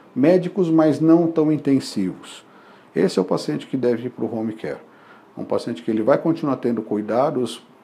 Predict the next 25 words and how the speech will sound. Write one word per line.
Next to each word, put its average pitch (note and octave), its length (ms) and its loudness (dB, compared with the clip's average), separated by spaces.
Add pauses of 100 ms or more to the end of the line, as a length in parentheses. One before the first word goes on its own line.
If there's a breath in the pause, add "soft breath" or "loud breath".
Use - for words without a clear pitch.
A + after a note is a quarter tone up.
geralmente A2+ 440 -4
porque - 260 -8
ele G#2+ 100 -2
tá G#2+ 160 -4
com A2 120 -4
algum, G2+ 320 -4 (440 loud breath)
eh, F2+ 840 -4
al-, - 260 -10 (140)
alguma G#2+ 260 -4
intercorrência, A2+ 840 0
alguma, G2+ 880 -2 (440 loud breath)
eh, F2 600 -6 (400)
coisa C3 320 4
que A2 260 -4 (460)
seja G#2+ 360 -2 (160)
de G2+ 100 -2
ambiente G#2+ 360 0
hospitalar, A2 520 -4
uma G2+ 160 -6
sonda, A#2 580 -2
a G#2 40 -2
necessidade G2+ 600 -6
de G2 80 -8
um G#2 100 -4
acesso G2 560 -6